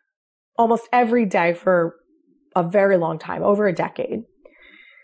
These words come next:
But it was more in the recent few years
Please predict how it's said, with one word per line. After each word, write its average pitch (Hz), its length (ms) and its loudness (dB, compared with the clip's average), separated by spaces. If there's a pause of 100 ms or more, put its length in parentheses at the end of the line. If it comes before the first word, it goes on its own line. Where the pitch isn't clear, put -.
(240)
But 233 180 4
it 247 120 2
was 233 200 4
more 226 760 4
in 214 120 0
the 202 80 0
recent 262 480 -4
few 214 240 0
years 180 720 0